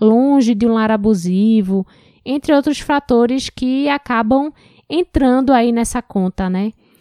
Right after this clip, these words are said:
Nesse contexto, Márcia, como é que a suspensão das aulas vem impactando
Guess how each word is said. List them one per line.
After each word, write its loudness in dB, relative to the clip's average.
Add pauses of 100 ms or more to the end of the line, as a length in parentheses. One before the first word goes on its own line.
(300)
Nesse 0
contexto, 0
Márcia, -6 (200)
como -2
é -4
que -4
a -2
suspensão -6
das -4
aulas -4 (480)
vem -2
impactando -4